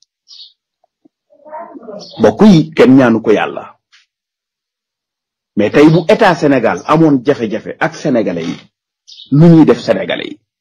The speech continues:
Mooy rapatrier ñëpp, dugal leen ci avion, delloo si leen ci réew mi ñu dëkk. Waa léegi nu ñuy def suñu néew ya? Nu ñuy jullit,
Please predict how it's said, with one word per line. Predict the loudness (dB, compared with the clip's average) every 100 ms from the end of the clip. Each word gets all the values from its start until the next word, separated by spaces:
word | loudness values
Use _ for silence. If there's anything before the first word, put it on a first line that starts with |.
| _ -20 -20 _ _ _ _ _
Mooy | 0 2 2
rapatrier | 2 0 2 2 2 2
ñëpp, | 0 -4 -20 _ -20 _ _ _ _ _ _ _ _ -20 _ _ -20 -20 _ -20 -20 -18 -10
dugal | -2 0 2 4
leen | 2 2
ci | 0
avion, | -2 -4 -4 -6 -10 -6
delloo | 0 2 2 0
si | 0
leen | -2 -2
ci | -2
réew | 0
mi | 2 2
ñu | 2
dëkk. | -2 -10 _ _ _ _ _ _ -20 _ _ -2
Waa | 4
léegi | 6 6 4
nu | 4 6
ñuy | 4
def | 2 0
suñu | 0 2
néew | 2 0
ya? | -4 -12 _ _ _ _ _ _ _ _ _ _ _ _ _ _ -20 -20 _ _ -4
Nu | 2 6
ñuy | 6 6 4
jullit, | 2 0 -2